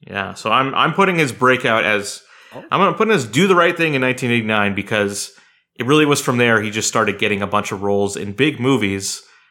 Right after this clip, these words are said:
Speaker 1: uh, like, uh, Goodfellas and Jurassic Park, even if they're small. But yeah, Pulp Fiction was really his big, huge breakout. But yeah, he was in, uh, Spike Lee's Do the Right Thing in nineteen eighty-nine.
Speaker 2: That's possible.
Speaker 1: Um, but how old was he already?
Speaker 2: He transcends
Speaker 1: At that point?
Speaker 2: age.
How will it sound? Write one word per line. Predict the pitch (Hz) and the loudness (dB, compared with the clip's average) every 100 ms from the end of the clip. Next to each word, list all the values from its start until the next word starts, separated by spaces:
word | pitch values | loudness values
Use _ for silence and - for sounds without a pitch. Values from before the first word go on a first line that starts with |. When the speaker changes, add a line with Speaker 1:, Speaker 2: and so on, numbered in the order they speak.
| _ - | _ -18
Speaker 1:
uh, | 98 101 | -10 -8
like, | 101 98 98 | -6 -6 -6
uh, | 104 101 | -8 -10
Goodfellas | 98 110 98 104 98 101 95 | -6 -4 -2 -2 0 -2 -6
and | 101 | -4
Jurassic | 98 95 95 | -2 -2 -6
Park, | 113 98 95 | -2 -2 -2
even | 98 98 | -10 -12
if | |
they're | 98 95 | -8 -8
small. | - 113 101 | -4 -2 0
But | 98 | 0
yeah, | 110 104 104 - - - | 0 0 -6 -16 -8 -2
Pulp | 151 | 0
Fiction | 151 147 131 | 2 0 0
was | 113 | 0
really | 113 117 107 | 2 2 2
his | 98 95 - - | -2 -6 -16 -2
big, | 143 127 110 | 2 2 0
huge | 110 104 98 | -6 -6 -4
breakout. | 104 98 101 95 | -4 -4 -4 -6
But | - 135 | -6 -4
yeah, | 143 | -2
he | 113 | -4
was | 123 | -4
in, | 135 123 - - - - _ | -4 -6 -12 -20 -20 -20 _
uh, | - 110 113 | -4 -2 -2
Spike | - 120 120 | -2 -2 0
Lee's | 127 | -4
Do | 107 117 | -2 -2
the | 120 | 0
Right | 117 117 | 0 0
Thing | 120 117 | -2 -4
in | 98 | -4
nineteen | 101 - 113 | -6 -6 -4
eighty-nine. | 104 101 98 101 98 | -4 -4 -4 -4 -6
Speaker 2:
That's | 98 - | -8 -12
possible. | 117 117 - 110 | -16 -18 -20 -16
Speaker 1:
Um, | 104 98 95 | -14 -12 -10
but | - | -2
how | 143 | 0
old | 139 160 | 2 2
was | 117 104 | 2 0
he | 95 | 0
already? | 90 - - - _ | -2 -6 -12 -20 _
Speaker 2:
He | 143 | -12
transcends | 139 143 135 - 147 135 | -6 -6 -4 -4 -4 -4
Speaker 1:
At | 123 | -6
that | 147 | -8
point? | 127 | -8
Speaker 2:
age. | - | -10